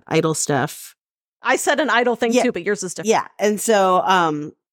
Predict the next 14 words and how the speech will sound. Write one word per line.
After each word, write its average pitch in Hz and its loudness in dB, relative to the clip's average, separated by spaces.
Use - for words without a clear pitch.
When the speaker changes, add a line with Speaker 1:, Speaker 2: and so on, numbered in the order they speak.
Speaker 1:
mine 196 0
was 208 2
an 180 2
idol 175 0
fake 185 -4
dating 165 2
where 156 2
there's, 156 0
like, 160 0
a 160 -2
person 180 0
who's 160 -2
always 156 -2
in, 151 0